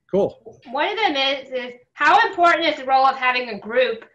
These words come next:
Speaker 2: versus training alone when it comes to ultra running, and how, and how should you balance this time?
Speaker 1: I'm gonna answer half of that question, then I'll kick it over to Ken. Um, you know,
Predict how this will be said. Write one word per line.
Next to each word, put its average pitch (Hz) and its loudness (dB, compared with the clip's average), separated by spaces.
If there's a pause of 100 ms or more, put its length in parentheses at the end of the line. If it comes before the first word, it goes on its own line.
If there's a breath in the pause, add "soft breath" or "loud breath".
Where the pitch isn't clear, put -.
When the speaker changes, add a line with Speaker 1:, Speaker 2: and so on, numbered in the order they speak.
(180)
Speaker 2:
versus 233 -10
training 269 -4
alone 233 -2
when 226 -12
it 226 -10
comes 247 -6
to 233 -6
ultra 240 -8
running, 220 -4 (460)
and - -12
how, 262 2 (580)
and 240 -8
how 262 0
should 262 -12
you 247 -12
balance 220 -2
this 214 -10
time? 190 -10 (1600)
Speaker 1:
I'm 277 -2
gonna 240 2
answer 185 0 (240)
half 185 -4
of - -14
that 190 -2
question, 147 -2
then 160 -2
I'll 180 -2
kick 180 -6
it 170 -2
over 165 2
to - -18
Ken. 139 -4
Um, 123 -6 (1800)
you 185 0
know, 180 -2